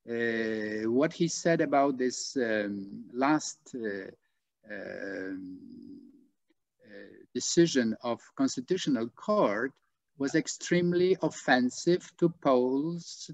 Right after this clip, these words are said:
to, to those who are protesting it. So, uh, yes, I think, uh,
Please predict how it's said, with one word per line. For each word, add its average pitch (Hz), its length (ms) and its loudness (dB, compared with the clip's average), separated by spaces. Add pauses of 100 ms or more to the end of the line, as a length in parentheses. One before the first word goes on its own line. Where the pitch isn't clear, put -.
to, 107 320 -8 (400)
to 131 80 -4
those 131 400 0
who 160 140 0
are 143 60 0
protesting - 720 -2
it. - 160 -16 (920)
So, 156 920 2
uh, 147 380 0
yes, 220 400 2
I 139 100 4
think, 175 380 -2
uh, 147 560 0